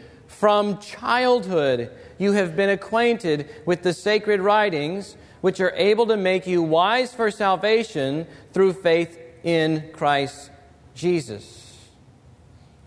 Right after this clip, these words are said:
It's not necessarily our teaching per se that saves children. It's the Word of God that saves children, just like it saves adults.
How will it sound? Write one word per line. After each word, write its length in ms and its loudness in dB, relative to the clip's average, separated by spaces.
It's 120 -14
not 180 2
necessarily 720 0
our 260 -2
teaching 640 -4
per 160 -2
se 340 -2
that 180 -4
saves 480 2
children. 500 0
It's 140 0
the 100 0
Word 220 2
of 100 -4
God 340 2
that 140 -6
saves 300 -4
children, 380 -4
just 200 -6
like 120 -4
it 100 -8
saves 220 -8
adults. 480 -10